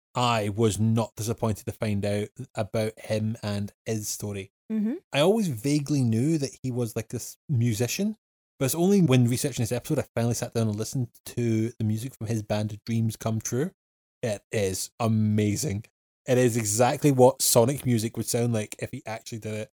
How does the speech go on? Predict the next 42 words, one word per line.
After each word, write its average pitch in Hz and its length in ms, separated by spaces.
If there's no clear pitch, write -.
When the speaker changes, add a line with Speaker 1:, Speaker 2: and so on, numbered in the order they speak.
Speaker 1:
as 113 100
a 113 80
real 113 400
genre. 107 420
Speaker 2:
Mm-hmm. 202 300
I 240 140
like 240 260
the 233 80
music. 190 340
Really 269 400
fast 214 480
tempo, 196 720
but - 140
it's 233 160
a 262 80
lot 247 380
more 240 240
varied 220 480
than 277 160
you'd 285 100
expect. - 580
Speaker 1:
Mm-hmm. 131 260
Speaker 2:
There's 254 200
some 277 220
games 294 380
where 240 180
the 214 120
music 208 380
is 185 280
very 202 300
repetitive, 196 720
but 202 340
with 208 220
Sonic, 220 600
the 196 160
composers 202 640
really 185 320
made 180 320
an 180 80
effort 170 520
to 180 220
keep - 240